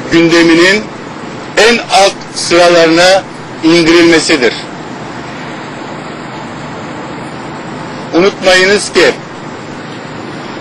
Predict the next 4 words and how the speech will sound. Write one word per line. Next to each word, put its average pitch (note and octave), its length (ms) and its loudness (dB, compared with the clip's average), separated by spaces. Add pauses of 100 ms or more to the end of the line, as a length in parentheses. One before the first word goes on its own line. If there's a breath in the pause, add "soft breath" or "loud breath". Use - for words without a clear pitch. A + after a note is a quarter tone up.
(140)
teröristler F3+ 800 6 (640)
ve E3+ 300 6 (640)
destekleyicileri E3 1300 4 (960)
gündemin F#3 680 4